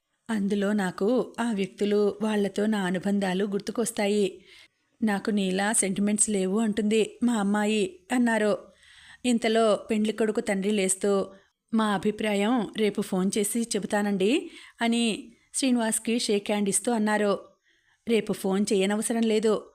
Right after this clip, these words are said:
సాంప్రదాయానికి, సెంటిమెంట్స్కి విలువనిచ్చే అమ్మాయి మా ఇంటి కోడలుగా రావడం మా అదృష్టం.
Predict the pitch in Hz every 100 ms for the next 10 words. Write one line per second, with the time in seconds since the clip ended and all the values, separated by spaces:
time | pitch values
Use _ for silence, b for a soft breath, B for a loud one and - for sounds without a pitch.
0 | _ - 208 180 190 190 202 196 190 -
1 | 208 208 - 214 196 208 202 185 - 208
2 | 220 196 185 202 202 - 208 175 180 180
3 | 190 247 - 208 202 185 185 214 190 185
4 | 185 190 208 180 175 202 226 196 165 196
5 | - 208